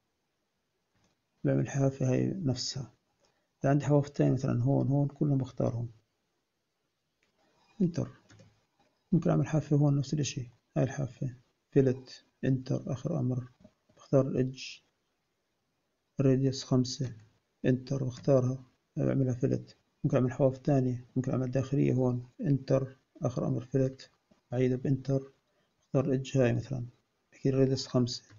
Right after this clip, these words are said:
بختار مثلًا أكمل إدج هاي. بعدين الإدج الثالثة. ممكن حتى أروح الإدج الثالثة. ممكن أعمل أوربت بدون ما أخسر الأمر. هاي أوربت هيك. Escape. وبعدني بالفيلت.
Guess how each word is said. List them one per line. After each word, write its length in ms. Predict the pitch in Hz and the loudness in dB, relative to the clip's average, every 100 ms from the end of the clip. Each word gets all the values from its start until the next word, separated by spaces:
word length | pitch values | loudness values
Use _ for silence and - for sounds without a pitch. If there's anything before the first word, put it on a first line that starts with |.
| - _ | -20 _
بختار 240 | - 123 | -2 2
مثلًا 200 | 120 131 | 2 0
أكمل 340 | 127 135 131 139 | -2 0 0 0
إدج 240 | 123 131 | 0 2
هاي. 300 | 131 123 123 - _ _ _ _ _ _ _ _ _ _ _ _ _ | 2 2 -2 -10 _ _ _ _ _ _ _ _ _ _ _ _ _
بعدين 180 | 131 135 | -4 -2
الإدج 180 | 139 135 | 0 0
الثالثة. 640 | 131 - 135 123 - 117 - - | 0 2 0 0 -4 -8 -8 -2
ممكن 160 | 147 - | -2 -2
حتى 200 | 143 147 | 0 2
أروح 200 | 139 131 | 2 2
الإدج 240 | 143 135 | 0 0
الثالثة. 320 | 135 143 131 | 0 2 2
ممكن 160 | 135 123 | 2 2
أعمل 160 | 131 | 2
أوربت 500 | - 143 135 139 135 | 4 2 4 2 2
بدون 200 | - 139 | 2 2
ما 60 | 139 | 2
أخسر 240 | 131 131 | 0 -4
الأمر. 360 | 127 131 123 123 - _ _ - | -2 -2 -2 -4 -12 _ _ -8
هاي 80 | 123 | -4
أوربت 480 | 139 127 127 - | -2 -2 -4 -2
هيك. 360 | 139 143 143 - _ _ _ _ _ _ _ _ _ _ _ - | 0 0 -2 -10 _ _ _ _ _ _ _ _ _ _ _ -6
Escape. 640 | - - - 143 147 139 - | -6 -6 2 4 4 2 0
وبعدني 300 | 139 135 135 | 2 4 2
بالفيلت. 500 | 135 139 123 - | 0 0 -2 -8